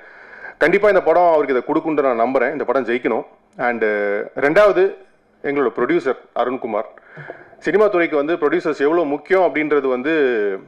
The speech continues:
அஹ், முதல் சான்ஸுக்கு ஒரு பத்து வருஷம் வெயிட் பண்ண ஒருத்தட்ட கேட்டா உங்களுக்கு தெரியும். ஏன்னா, நான் அந்த அளவுக்கு வெயிட் பண்ணியிருக்கேன். அஹ், ப்ரொடியூசருக்காக அவ்வளோ ஆஃபீஸ் ஏறி இறங்கியிருக்கேன், அஹ், வாய்ப்பு கிடைக்கிறதுக்கு. So, இந்த படத்துல பாத்தீங்கன்னா, இந்த கதையை அவர்கிட்ட போய் சொன்ன டே ஒன்லேருந்தே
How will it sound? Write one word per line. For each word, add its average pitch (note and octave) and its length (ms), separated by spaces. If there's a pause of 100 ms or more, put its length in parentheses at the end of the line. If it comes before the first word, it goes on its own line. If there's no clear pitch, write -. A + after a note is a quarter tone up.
(140)
அஹ், A#2 240
முதல் D#3 280
சான்ஸுக்கு D#3 500
ஒரு B2+ 60
பத்து C#3 160
வருஷம் D3 220
வெயிட் D#3+ 200
பண்ண D3+ 180
ஒருத்தட்ட C3+ 180
கேட்டா C3 240
உங்களுக்கு A#2+ 300
தெரியும். A2+ 200 (580)
ஏன்னா, C#3 120
நான் D3 140
அந்த D3 200
அளவுக்கு E3 180
வெயிட் E3+ 200
பண்ணியிருக்கேன். C3+ 420 (120)
அஹ், A2+ 380
ப்ரொடியூசருக்காக C#3 600 (160)
அவ்வளோ D#3+ 560
ஆஃபீஸ் E3 220
ஏறி C3+ 180
இறங்கியிருக்கேன், A2+ 460 (560)
அஹ், A#2 140
வாய்ப்பு C#3 280
கிடைக்கிறதுக்கு. A#2+ 600 (480)
So, A2+ 440
இந்த C#3 220
படத்துல F#3+ 280
பாத்தீங்கன்னா, D#3+ 420 (680)
இந்த D3 160
கதையை E3+ 280
அவர்கிட்ட D#3 180
போய் E3+ 140
சொன்ன D#3 260
டே D3 200
ஒன்லேருந்தே D#3 600